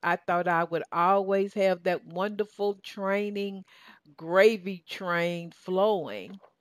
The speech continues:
but it dried up. I hired friends and associates, and I paid them too much simply because they were my friends and associates, but they really could not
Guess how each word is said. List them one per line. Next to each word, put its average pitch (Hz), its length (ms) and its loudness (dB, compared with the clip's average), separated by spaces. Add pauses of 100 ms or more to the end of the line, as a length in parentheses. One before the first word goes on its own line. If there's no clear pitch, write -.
(760)
but 180 260 2
it 170 180 -4
dried 175 460 0
up. 185 360 -2 (1600)
I 190 180 8
hired 175 540 4
friends 208 640 -4
and 175 240 -2
associates, 170 1400 -4 (560)
and 180 140 2
I 170 100 2
paid 196 480 2
them 180 200 -2
too 202 200 -8
much 180 600 -8 (280)
simply 208 540 0
because 170 480 2
they 175 140 0
were 170 200 4
my 165 240 0
friends 180 800 -2
and 165 180 -2
associates, 165 880 0 (360)
but 170 200 2
they 185 200 8
really 175 520 4
could 170 300 0
not 165 320 4